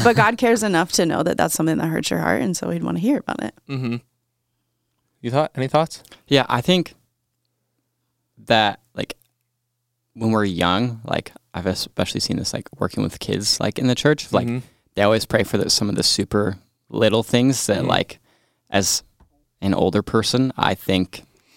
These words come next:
Speaker 3: it's like, "That's kinda dumb," <laughs> which is, like, <laughs> really bad, honestly.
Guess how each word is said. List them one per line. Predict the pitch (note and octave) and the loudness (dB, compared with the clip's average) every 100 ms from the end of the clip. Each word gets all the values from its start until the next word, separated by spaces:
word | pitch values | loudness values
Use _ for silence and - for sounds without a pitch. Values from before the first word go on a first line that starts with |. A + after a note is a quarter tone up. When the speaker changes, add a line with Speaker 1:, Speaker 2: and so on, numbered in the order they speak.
| _ | _
Speaker 3:
it's | - | -8
like, | - - - _ _ | -8 -10 -20 _ _
"That's | - - | -8 -6
kinda | - F#2+ | -2 -2
dumb," | - F#2+ G2 G2+ - | -2 -2 -2 -4 -6
<laughs> | |
which | - - E4+ - - G#4+ | -6 -2 2 4 6 6
is, | F4 G#4 | 4 4
like, | F#4+ | 2
<laughs> | - - - A#4+ A#4+ - B4 C#4 - D4 C#4 | 0 2 4 4 4 4 6 4 4 4 6
really | E4+ A4+ C4 | 6 6 4
bad, | F#3+ E3+ D#3 C#3+ | 4 2 2 4
honestly. | C#3 C#3 C#3+ E4+ | 6 6 4 4